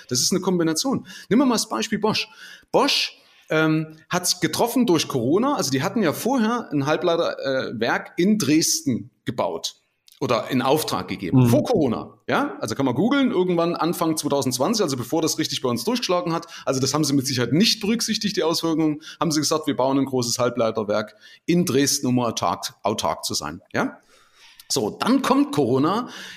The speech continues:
Speaker 1: Häfen machen dicht, äh, äh, Lieferengpässe entstehen, also wegen Ausfällen und so weiter, dann liegt die, diese, diese, äh, Evergreen oder Evergiven oder wie heißt das Ding da, die größte, größte Frachtschiff macht, macht einen Suezkanal platt,
Speaker 2: Ja,
Speaker 1: ja?
Speaker 2: ja, ja.
Speaker 1: Nochmal Lieferengpässe potenziert,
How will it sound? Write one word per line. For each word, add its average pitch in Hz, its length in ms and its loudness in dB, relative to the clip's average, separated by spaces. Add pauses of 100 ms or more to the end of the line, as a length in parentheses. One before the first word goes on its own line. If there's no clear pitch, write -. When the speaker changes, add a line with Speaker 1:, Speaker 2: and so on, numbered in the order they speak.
Speaker 1:
Häfen 247 340 2
machen 220 320 2
dicht, 202 380 -2 (320)
äh, 147 320 4 (420)
äh, 147 80 4
Lieferengpässe 196 800 2
entstehen, 170 460 0
also 123 200 0
wegen 127 160 0
Ausfällen 180 540 2
und 165 120 0
so 151 120 -4
weiter, 156 200 0
dann 175 300 0
liegt 220 380 0
die, 185 180 2
diese, 160 280 0
diese, 143 440 0 (300)
äh, 127 540 0 (280)
Evergreen 208 540 4
oder 160 200 6
Evergiven 214 420 2
oder 185 120 4
wie 202 80 4
heißt 220 180 2
das - 120 -2
Ding 226 160 2
da, 196 220 2
die 147 100 -8
größte, 180 480 2
größte 185 320 0
Frachtschiff 208 540 -2
macht, - 380 -2
macht 143 260 2
einen 139 80 2
Suezkanal 208 720 2
platt, 208 300 0
Speaker 2:
Ja, 131 200 8
Speaker 1:
ja? 151 200 4
Speaker 2:
ja, 120 160 4
ja. 123 280 0
Speaker 1:
Nochmal 226 400 4
Lieferengpässe 202 580 2
potenziert, 202 540 2